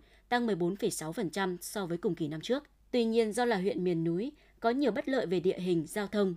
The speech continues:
trình độ lao động, nên việc phát triển công nghiệp nông thôn trên địa bàn huyện còn hạn chế. Để đẩy mạnh phát triển công nghiệp, nông nghiệp nông thôn, huyện sẽ tiếp tục cải thiện môi trường đầu tư kinh doanh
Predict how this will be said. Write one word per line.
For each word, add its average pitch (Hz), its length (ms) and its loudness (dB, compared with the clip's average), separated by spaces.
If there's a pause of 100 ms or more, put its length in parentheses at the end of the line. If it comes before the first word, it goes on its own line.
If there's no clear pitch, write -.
trình 190 200 0
độ 127 100 -4
lao 220 140 0
động, 185 180 2 (380)
nên 208 220 2
việc 190 160 2
phát 294 140 -8
triển 180 220 2
công 214 240 -2
nghiệp 202 200 0
nông 196 180 0
thôn 208 260 0
trên 208 180 -4
địa 202 100 -4
bàn 170 180 -2
huyện 165 220 -2
còn 156 200 -6
hạn 156 140 -8
chế. 170 320 -4 (560)
Để 226 120 8
đẩy 196 120 4
mạnh 202 200 -2
phát 294 140 -6
triển 226 180 0
công 208 240 0
nghiệp, 196 160 2 (120)
nông 220 240 -4
nghiệp 208 200 -2
nông 185 140 0
thôn, 202 240 2 (420)
huyện 220 180 8
sẽ 196 120 -6
tiếp 302 180 -4
tục 269 220 -2
cải 190 140 0
thiện 185 280 -4
môi 196 180 0
trường 175 240 0
đầu 180 140 0
tư 190 140 0
kinh 190 160 0
doanh 196 240 0